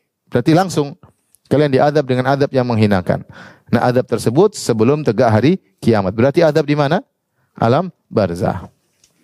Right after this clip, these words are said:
Dikatakan pada hari ini, berarti mereka langsung diazab.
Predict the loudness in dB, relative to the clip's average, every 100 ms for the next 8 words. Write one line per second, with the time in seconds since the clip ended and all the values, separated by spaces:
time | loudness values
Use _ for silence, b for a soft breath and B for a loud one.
0 | _ -2 0 2 0 0 0 0 2 2
1 | 0 -2 -2 0 0 0 2 0 -2 0
2 | 0 -2 -10 -12 -2 0 0 -2